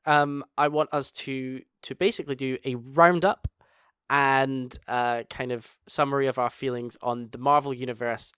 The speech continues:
as it currently exists, our experiences with it, shared or otherwise, and, uh, maybe do a bit of a rundown, top to bottom. What's the best? What's the worst? Where do we sort of come on that? To, as you say, coincide with, um, the, the, the new Spider-Man film,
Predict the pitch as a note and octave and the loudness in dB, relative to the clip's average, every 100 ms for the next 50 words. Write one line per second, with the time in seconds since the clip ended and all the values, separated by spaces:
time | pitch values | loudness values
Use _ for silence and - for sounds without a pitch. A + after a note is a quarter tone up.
0 | - B2+ A2 - D#3+ D#3+ - A#2+ G#2+ A#2+ | -4 -4 -4 0 2 2 0 -8 -4 -4
1 | A2+ - - - _ _ _ _ _ _ | -4 -8 -16 -20 _ _ _ _ _ _
2 | A#2+ A#2 - - C3+ C3 B2 - A2+ B2 | 0 0 -2 -4 0 0 0 -4 -4 -4
3 | - - - A#2+ A2+ A2+ A2 A2 A2 A2 | -4 -4 -2 0 0 -2 -2 -2 -4 -6
4 | - - A#2+ A2+ A2+ A2 A#2+ A2+ A2 G#2+ | -10 -8 -6 -6 -6 -6 -4 -2 -4 -8
5 | _ _ _ - D#3 E3 D#3+ D#3+ C#3+ C#3 | _ _ _ -6 0 4 4 2 -2 2
6 | C#3+ C#3+ C#3+ C#3 C3+ C3+ C#3 - - - | 4 4 4 4 4 2 -8 -4 -4 -4
7 | B2+ C3 G#2 C3 C3 _ B2 - - B2 | 0 2 2 -4 -10 _ -6 -6 -2 0
8 | A#2 - A#2+ - A#2+ A#2+ A2+ - A#2+ A#2 | 0 -4 -6 -6 0 0 0 -4 -6 -4
9 | A#2 - - - A#2+ A#2 A#2+ B2+ - _ | -8 -10 -10 -6 -4 -2 0 0 -4 _
10 | - - _ _ - C#3+ C3+ C3 E3 C#3+ | -20 -20 _ _ -2 0 0 2 4 4
11 | C3+ D3+ - D3 - B2+ A#2 A#2 A#2 - | 2 0 2 2 4 2 2 -2 -6 -2
12 | B2 A2+ A2 G#2 - _ _ _ A#2 G#2+ | 0 0 -4 -12 -18 _ _ _ -8 -8
13 | - A2+ G#2+ G#2+ A2+ A2+ A2 - A2+ A2 | -8 -6 -6 -8 -8 -8 -8 -6 -6 -4
14 | G#2+ G#2+ G#2+ A#2+ A2 G#2+ | -6 -8 -8 -8 -8 -10